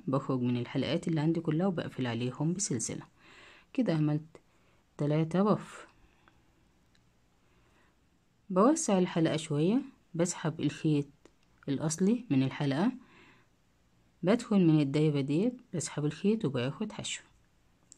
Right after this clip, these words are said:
بسحب الخيط تاني أوسعه، بثبت طرف الخيط ده عشان ما يقفلش عليه،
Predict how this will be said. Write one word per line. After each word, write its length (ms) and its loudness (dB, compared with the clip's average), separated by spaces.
بسحب 420 -2
الخيط 360 0
تاني 360 4
أوسعه، 540 2
بثبت 600 -2
طرف 260 2
الخيط 320 -2
ده 220 -2
عشان 380 2
ما 60 2
يقفلش 420 -2
عليه، 380 2